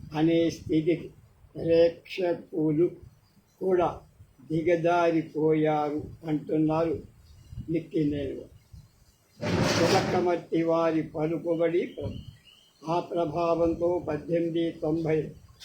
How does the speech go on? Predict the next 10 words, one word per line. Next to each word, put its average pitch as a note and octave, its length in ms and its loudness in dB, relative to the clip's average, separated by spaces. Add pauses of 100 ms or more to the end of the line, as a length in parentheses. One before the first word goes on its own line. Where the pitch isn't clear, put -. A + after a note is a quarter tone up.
(140)
చిలకమర్తి E3+ 760 -2
లక్ష్మీనరసింహం E3 1120 0 (100)
గారి E3 280 0 (100)
గయోపాఖ్యాన D#3+ 1080 0 (120)
నాటకం D#3 540 -4
వచ్చి C#3 280 -8 (680)
ఆనాటి E3 560 0
వరకు, E3 420 0 (280)
ఆనాటి E3 560 0
నుండి D#3 360 0